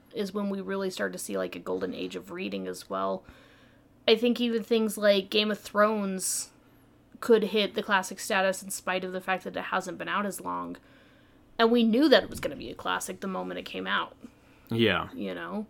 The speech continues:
Speaker 2: Okay.
Speaker 1: Uh, you could just, you see that influence and you see that, like, there's just something special about it, and it just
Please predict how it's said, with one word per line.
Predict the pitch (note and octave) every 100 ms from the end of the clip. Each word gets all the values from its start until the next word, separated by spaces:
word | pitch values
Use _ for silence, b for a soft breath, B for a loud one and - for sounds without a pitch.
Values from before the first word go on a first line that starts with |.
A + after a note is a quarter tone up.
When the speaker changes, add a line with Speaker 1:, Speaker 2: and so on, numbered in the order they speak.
| -
Speaker 2:
Okay. | C#3 - F#2+ F#2+ - _ - - - - - -
Speaker 1:
Uh, | A3
you | G#3+ A3
could | G#3 A#3+
just, | B3 A#3 -
you | A#3+
see | - - B3 B3+
that | G#3 G#3+ G#3 G3 F#3+ - -
influence | A3 A3 G#3+ A3+ G3+ F#3+ F#3+
and | F#3+
you | F#3+ G3
see | - G#3 G#3
that, | G3 G3 F#3 F3 F3 - _ -
like, | F#3 F3+ - - - -
there's | G#3
just | G3+ G3
something | G#3 F#3+ F3+
special | - F#3+ - F#3
about | F3 F3 F3+
it, | F#3
and | F#3+
it | G3 -
just | - F#3+